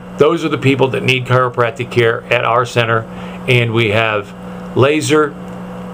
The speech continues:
the newest laser, class four, and we also have disc decompression. It works for all these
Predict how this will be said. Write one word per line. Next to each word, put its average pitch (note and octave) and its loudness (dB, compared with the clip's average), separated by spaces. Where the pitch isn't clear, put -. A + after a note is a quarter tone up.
the A2 2
newest C#3 4
laser, C3+ 2
class B2 2
four, D#3 2
and C3+ 2
we B2+ 4
also B2 4
have G#2+ -2
disc C3+ 4
decompression. - 0
It - 2
works B2+ 4
for - -4
all A#2+ 4
these G#2+ -2